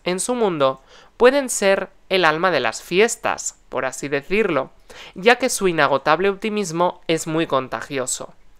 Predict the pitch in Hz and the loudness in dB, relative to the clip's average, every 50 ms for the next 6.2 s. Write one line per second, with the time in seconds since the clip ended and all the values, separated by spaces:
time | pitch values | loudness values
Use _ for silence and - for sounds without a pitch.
0 | - - - - - - 170 151 151 165 165 - - 151 143 131 - - 202 233 | -20 -20 -20 -10 0 4 4 6 6 6 2 2 0 0 0 0 -2 -2 -2 -2
1 | 226 190 165 170 208 220 - - - - 147 139 - 147 135 151 160 - 214 208 | 0 0 0 -2 -2 -4 -6 -10 -6 -6 -6 -6 -6 -4 -2 -2 -2 -2 -2 -2
2 | 202 175 147 139 135 135 - - - - - - - 165 160 156 160 185 - 247 | 0 0 0 0 -2 -4 -6 -8 -12 -16 -20 -16 -2 2 4 4 4 4 2 0
3 | 233 202 160 - - - - 131 131 170 208 254 233 156 - - - - - - | 0 0 0 -2 -4 -8 -8 -6 -2 0 0 2 0 -2 -4 -6 -12 -16 -18 -14
4 | - - - - - 147 147 135 - - 147 135 131 135 170 220 285 311 - - | -4 0 2 4 4 4 4 2 2 0 0 0 4 6 6 6 6 4 2 -2
5 | - - - - - - - 165 160 156 147 135 135 135 135 131 143 139 127 135 | -4 -6 -10 -8 -6 -2 0 0 2 2 2 2 0 0 0 -2 -2 -2 -2 -2
6 | 135 - - - | -4 -4 -6 -10